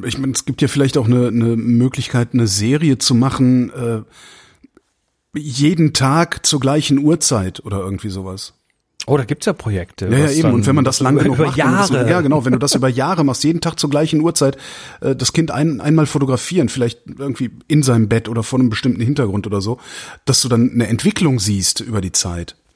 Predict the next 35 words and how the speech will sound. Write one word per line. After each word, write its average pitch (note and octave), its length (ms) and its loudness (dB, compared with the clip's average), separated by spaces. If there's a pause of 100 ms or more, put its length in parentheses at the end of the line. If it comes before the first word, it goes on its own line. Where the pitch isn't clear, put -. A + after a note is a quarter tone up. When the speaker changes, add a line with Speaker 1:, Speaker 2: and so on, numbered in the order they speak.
(100)
Speaker 1:
Und - 180 -10
daraus B2+ 280 0
dann A#2+ 140 2
ein A2 80 0
gif C3+ 240 -2
machen A2+ 260 0
kannst G2 300 0
irgendwann G#2+ 380 0
mal G#2 80 2
oder G2+ 140 -2
irgendwie G#2 260 -4
sowas, G#2 380 -8
weil A2 120 -6
dann A#2 220 0
wird's D3 180 2
ja A2 100 0
wieder F#2+ 160 -4
interessant. G2 580 -6
Speaker 2:
Das B2 160 -2
geht E3+ 180 2
dann F3 100 2
so D3+ 100 2
bis D3 140 -2
fünfzehn, D3+ 560 0
sechzehn D#3 520 0
und A#2 160 0
dann B2 140 2
rebelliert A#2+ 540 2
das A2+ 160 -2
Kind A2+ 300 -2
und A2 100 0
dann G#2 220 -2
hört A2+ 180 -4
die A2+ 60 -4
Bilderserie G2+ 680 0